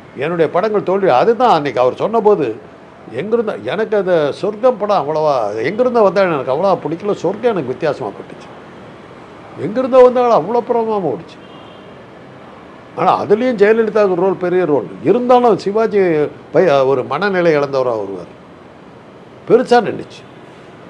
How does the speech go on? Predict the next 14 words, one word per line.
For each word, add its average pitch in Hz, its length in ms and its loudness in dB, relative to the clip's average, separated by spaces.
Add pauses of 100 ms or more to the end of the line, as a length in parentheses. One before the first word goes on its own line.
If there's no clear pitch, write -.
(220)
சொர்க்கம் 208 340 4
படத்துல 202 340 2
வந்து 196 200 -2
சு-, 175 160 4
ஜூலியஸ் 214 380 2
சீசர் 190 280 -4
காட்சிகள்லாம் 185 640 -2 (680)
டபுள் 170 240 0
ஆக்ட் 175 180 -2
வேறன்னு 127 280 -4
நினைக்கிறேன், 175 320 -14 (120)
டபுள் 123 220 -10
ஆக்ட் - 180 -16
அது. - 100 -20